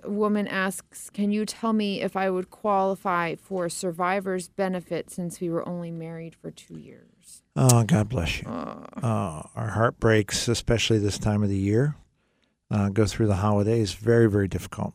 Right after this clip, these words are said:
Speaker 2: And we hope that you have a solid faith that will carry you through. Um, I don't know how people get through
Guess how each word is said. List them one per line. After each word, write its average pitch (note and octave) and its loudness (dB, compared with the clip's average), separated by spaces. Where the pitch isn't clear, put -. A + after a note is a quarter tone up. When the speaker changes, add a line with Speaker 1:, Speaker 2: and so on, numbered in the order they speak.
Speaker 2:
And G#2+ 0
we B2 6
hope A#2+ 4
that B2+ 0
you B2 2
have A2 0
a B2 -6
solid A#2 -2
faith A2+ -2
that G#2+ -2
will A2 -4
carry G#2 -2
you G#2 -2
through. C3 -4
Um, F#2+ -8
I G#2 -4
don't G#2+ 0
know A2 -2
how G2+ -2
people G#2+ -6
get G#2+ -4
through G#2+ -4